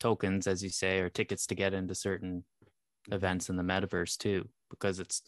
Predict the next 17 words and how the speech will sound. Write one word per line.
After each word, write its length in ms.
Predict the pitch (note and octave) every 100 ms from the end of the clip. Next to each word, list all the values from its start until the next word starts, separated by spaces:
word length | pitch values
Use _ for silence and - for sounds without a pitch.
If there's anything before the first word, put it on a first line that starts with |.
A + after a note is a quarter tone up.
| -
it's 200 | G2+ -
digital, 480 | D3 A#2 F2+ G2 A2
so 220 | - G2
you 120 | G2
don't 220 | G2+ G2
need, 240 | G2 F#2+ F#2
uh, 220 | F2+ F2+ - _ _ _ _ _ -
to 80 | -
show 240 | - F#2+
up 120 | F#2
with 120 | F#2+ F2+
a 40 |
paper 280 | - F#2 -
ticket 300 | A2 G#2 G2
in 100 | F#2
your 100 | F#2
hand. 280 | F2+ F2+